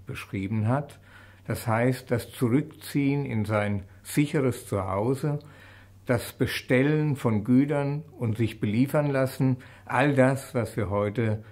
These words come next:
in der Welt des Internets erleben. Diese Erkenntnisse versuchte ich zusammenzufassen, zusammenzubringen in ein Geschäftsmodell,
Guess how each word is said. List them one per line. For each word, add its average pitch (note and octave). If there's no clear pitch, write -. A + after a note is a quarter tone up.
in G#2+
der G2+
Welt G#2
des A2
Internets G#2
erleben. G#2+
Diese E3
Erkenntnisse C#3+
versuchte C3+
ich D3
zusammenzufassen, D3
zusammenzubringen C3
in A#2+
ein G#2+
Geschäftsmodell, B2+